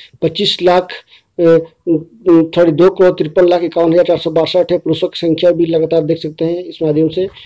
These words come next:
तो ये थी हरियाणा से जुड़ी हुई तमाम तरह की जानकारियाँ। तो कैसा लगा कमेंट करके जरूर बताएं और लोगों को ज़्यादा से ज़्यादा share जरूर करें।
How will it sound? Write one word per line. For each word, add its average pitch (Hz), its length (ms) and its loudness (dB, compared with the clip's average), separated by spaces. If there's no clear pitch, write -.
तो 165 60 0
ये 180 120 4
थी 180 180 -2
हरियाणा 165 300 4
से - 160 -6
जुड़ी 165 140 2
हुई 175 100 2
तमाम 156 260 0
तरह 160 140 -2
की 156 80 -4
जानकारियाँ। 139 540 -4
तो - 200 -14
कैसा 151 200 -10
लगा 170 200 -6
कमेंट 180 400 -6
करके 165 220 -10
जरूर 151 240 -6
बताएं 170 300 -8
और 151 100 -6
लोगों 151 160 0
को 156 80 -4
ज़्यादा 160 160 -2
से 156 40 -2
ज़्यादा 160 180 0
share 160 260 0
जरूर 160 240 -2
करें। 175 260 -4